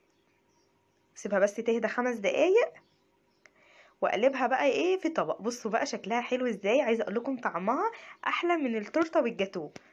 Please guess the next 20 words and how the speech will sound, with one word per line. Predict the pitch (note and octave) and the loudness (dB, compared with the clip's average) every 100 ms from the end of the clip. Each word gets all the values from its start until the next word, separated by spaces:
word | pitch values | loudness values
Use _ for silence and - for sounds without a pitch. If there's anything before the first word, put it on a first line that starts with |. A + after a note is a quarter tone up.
| _ _ _ _ | _ _ _ _
طعمها | F#3 F3 F#3+ B3+ C#4+ | -6 -2 0 2 2
تحفه، | C#4+ F4+ - E4 F4 | 2 0 2 2 4
والميه | C#4 A#3 A3+ - G3 G#3+ C4+ B3 | 2 2 2 0 -2 2 4 2
والخل | F#3 F3+ - F#4+ A4 - - - | 0 -4 0 2 0 -4 -14 -6
مدينها | G3 F3+ A#3 D#4 C#4+ G#3 | -6 0 0 2 0 0
هشاشه | G3 B3+ C4 A#3 C3+ - - - | 0 4 4 4 -4 -8 -16 -6
وطراوه | G3+ G#3+ G#3+ C4+ G4 G#4+ | -4 0 2 4 4 4
غير | C#4+ | 2
طبيعيه. | D#4+ D#4+ A3+ D#3+ E3 - - _ - - - | 0 0 0 -2 -6 -12 -18 _ -20 -20 -6
هقطع | - G3+ A3+ F#3+ | -4 -4 -4 -4
معاكم | F#3 G3 G#3 | 0 0 0
بقى | G3+ - | 0 0
كده | G#3 G3+ | 0 -2
قطعه. | G3+ D4+ F#4+ C5+ - _ _ _ _ _ _ _ _ _ _ _ _ - | 0 2 4 2 0 _ _ _ _ _ _ _ _ _ _ _ _ -12
عايزه | F3 F#3 | -4 0
اقول | F#3 | 0
لكم | A3 | 2
اصلًا | - - B3+ A#3 | -2 0 -2 -2
لسه | A#3+ | -2
سخنه | B3 C4 C4+ C4 | -4 -4 0 0